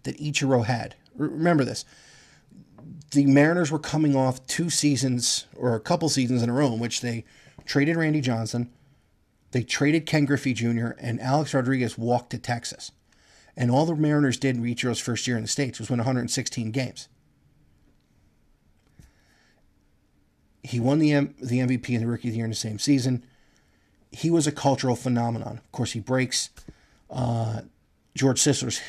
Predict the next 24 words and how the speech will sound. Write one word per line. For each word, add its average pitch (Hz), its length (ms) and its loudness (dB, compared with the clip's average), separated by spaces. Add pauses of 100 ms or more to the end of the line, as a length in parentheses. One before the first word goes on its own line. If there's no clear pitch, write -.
(140)
single-season 127 540 0
hit 147 160 -2
record 143 420 0
in 123 80 0
the 127 80 4
American 120 380 0
League. 127 300 0 (840)
Uh, 117 400 -4
he 127 560 -2 (600)
has 123 320 0
his 123 240 0
hits 147 200 0
from 143 160 0
Japan, 127 640 0 (320)
when 120 160 0
you 117 80 -2
combine 123 380 -2
those 123 160 -2
with 110 100 -8
the, 117 200 -8 (280)
with 123 200 -8 (260)
the 127 80 0
United 120 280 0
States, 131 400 0